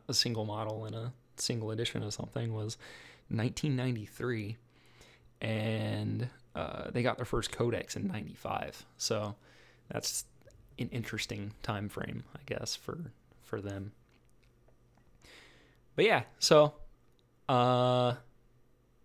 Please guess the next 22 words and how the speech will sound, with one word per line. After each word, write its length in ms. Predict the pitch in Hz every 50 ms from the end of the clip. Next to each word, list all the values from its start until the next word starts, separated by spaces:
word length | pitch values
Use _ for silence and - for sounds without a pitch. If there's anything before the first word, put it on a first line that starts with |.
| _ _ _ _ _ _ _ - _ _ _ _ -
just 180 | - 131 - -
wanted 200 | 180 180 165 147
to 40 |
talk 140 | - 165 165
about 180 | 165 165 156 147
Aliens, 360 | 139 147 175 185 151 123 113
I 80 | 120 117
guess, 360 | 120 123 127 127 - - - - _ -
and 540 | 123 120 123 123 123 127 127 127 123 123
let 180 | 127 131 - -
you 80 | 143 123
know 220 | 127 123 123 123
what 160 | 123 127 -
was 220 | - 131 120 117 110
going 280 | - 123 120 127 123
on 140 | 123 123 120
with 80 | - -
the 60 | -
state 140 | - 135 127
of 80 | 131 123
the 40 |
pod. 260 | 113 - 135 143 131